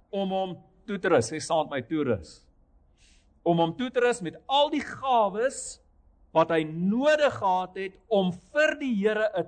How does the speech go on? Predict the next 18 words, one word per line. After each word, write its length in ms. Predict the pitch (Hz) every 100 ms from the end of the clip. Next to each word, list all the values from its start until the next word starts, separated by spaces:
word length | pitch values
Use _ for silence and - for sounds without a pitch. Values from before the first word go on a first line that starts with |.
| -
tabernakel 840 | 269 285 311 247 185 170 170 180 170
te 120 | 156
ontwerp 640 | 151 143 113 135 160 175 - _ -
en 220 | 170 160
te 120 | 147
bou. 340 | 120 123 90 - _ _ _
Dit 100 | 156 165
was 200 | 175 190
'n 140 | 160
meesterstuk. 720 | 185 185 - 165 - - 101 - _ _ _ _ _ _ _ _ _ _ _ _ _ _ _ _ _
Maar 140 | - 160
God 300 | - 247 233
het 120 | 196
hom 140 | 185 165 -
toegerus 800 | 330 - 202 165 165 165 - - _ _ _ _ _ _ _ _ _ -
met 160 | 131
sy 140 | - 113
gees. 500 | - 101 - _